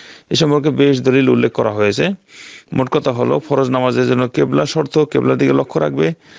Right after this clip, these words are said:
আর যদি নামাজ অবস্থায় কেবলা ঘুরে যায়, তাহলে তাকে, সেও ঘুরে যাবে, কে-, নামাজ অবস্থায় ঘুরে যাবে।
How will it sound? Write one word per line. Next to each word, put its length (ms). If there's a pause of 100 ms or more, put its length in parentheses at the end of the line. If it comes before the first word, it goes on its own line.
(180)
আর 180
যদি 200
নামাজ 280
অবস্থায় 400
কেবলা 320
ঘুরে 260
যায়, 120
তাহলে 180
তাকে, 360
সেও 280
ঘুরে 220
যাবে, 240
কে-, 180
নামাজ 280
অবস্থায় 400
ঘুরে 200
যাবে। 240